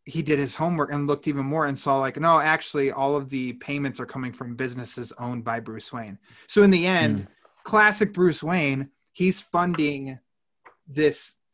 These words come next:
Speaker 1: the, the, the Batman Devastation Fund. So he's paying for the damage that he's, that he's making,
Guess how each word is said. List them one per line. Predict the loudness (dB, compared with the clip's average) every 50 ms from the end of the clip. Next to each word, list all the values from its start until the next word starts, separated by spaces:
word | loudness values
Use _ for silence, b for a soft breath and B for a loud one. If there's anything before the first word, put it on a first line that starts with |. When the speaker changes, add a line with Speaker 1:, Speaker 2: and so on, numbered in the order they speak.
| _ _ _ _ _ _ _ _ _ _ _ _ _ _ _ -18
Speaker 1:
the, | -10 -4 -2 -2 -2 0
the, | -2 -2
the | -2 -2 -2
Batman | 0 2 2 2 0 -2 -4 -4 0
Devastation | 0 -2 -2 -2 -6 -4 -4 -2 -2 -4 -6 -12 -14
Fund. | -14 -14 -16 -16 -16 -14 -6
So | -2 -2 -2
he's | -2 2 2 2 2 2 0
paying | -4 -4 -2 -2 -2 -2 -4
for | -4 -4 -2
the | -2 -2 -2
damage | -4 -6 -6 -4 -4 -4 -6 -8 -8 -10
that | -10 -10
he's, | -10 -12 -12 -10 -10 -10 -10 -12 -14 -16 -20 -20 _ -16 -12
that | -12 -10
he's | -10 -12 -12 -12
making, | -12 -12 -14 -14 -18 -20 -20 _